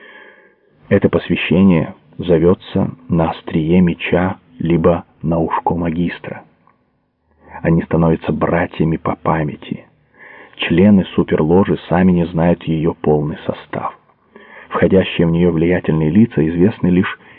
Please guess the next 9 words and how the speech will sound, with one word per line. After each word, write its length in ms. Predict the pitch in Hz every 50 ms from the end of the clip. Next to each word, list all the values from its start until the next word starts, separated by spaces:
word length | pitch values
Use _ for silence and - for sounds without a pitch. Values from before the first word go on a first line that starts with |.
| - -
великому 580 | 80 82 78 82 104 123 - - 123 117 110 98
магистру, 640 | 92 87 85 80 85 82 78 - - - - 76
либо 240 | 78 87 104 117 107
лицу 580 | 95 - - - - - - 92 92 101 107 - _ _ _ _ - -
его 300 | 82 80 73 80 82 85
замещающему. 1000 | 85 85 87 78 - - - - - - - - - - - - - - - - - _ _ _ _ _ _ _ _ _ _ _ _ _ _ _ - - - - - - - -
Таким 260 | - - - 92 87
лицом, 300 | 82 85 - - 107 104
практически 720 | - - - - - 98 - - 90 - - - 85 -